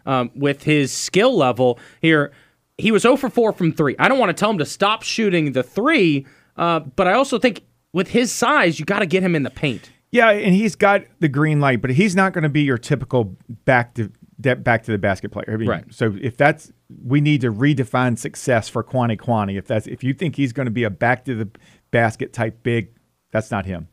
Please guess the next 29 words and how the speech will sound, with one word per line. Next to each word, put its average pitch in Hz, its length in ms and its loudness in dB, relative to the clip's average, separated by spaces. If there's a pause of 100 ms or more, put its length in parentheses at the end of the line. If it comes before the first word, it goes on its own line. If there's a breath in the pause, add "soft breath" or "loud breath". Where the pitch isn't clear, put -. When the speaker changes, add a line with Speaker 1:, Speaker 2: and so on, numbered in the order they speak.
(120)
Speaker 1:
Mm-hmm. 113 220 -8
Speaker 2:
He's 127 160 0
gonna 160 180 -2
be 156 120 2
a 151 40 0
slasher. 131 640 0
He's 117 180 -4
gonna 151 140 -4
be 139 140 -2
a 143 40 0
scorer. 131 560 0 (320 loud breath)
He 196 160 2
can 190 140 -4
shoot 160 280 0
better 143 220 0
than 131 140 0
he 131 40 -2
shot 127 300 0
the 127 80 -4
other 127 140 0
night. 120 320 0
I 143 80 -10
think 226 200 -6
everybody 120 420 -6
had 107 140 -2
a 90 60 -6
little 110 220 -6
bit 110 180 -6
of, 87 120 -10